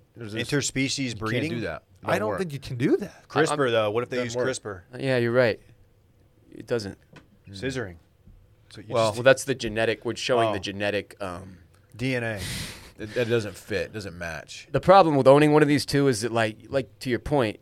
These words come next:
Speaker 4: how do you see one of these and not cuddle with it or, like, go pet it?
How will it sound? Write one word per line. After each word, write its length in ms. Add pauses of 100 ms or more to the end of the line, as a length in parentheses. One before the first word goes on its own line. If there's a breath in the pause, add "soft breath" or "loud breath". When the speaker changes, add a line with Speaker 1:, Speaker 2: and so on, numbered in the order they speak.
(300)
Speaker 4:
how 160
do 80
you 60
see 180
one 140
of 60
these 180
and 60
not 180
cuddle 280
with 140
it 220
or, 80
like, 220
go 120
pet 240
it? 160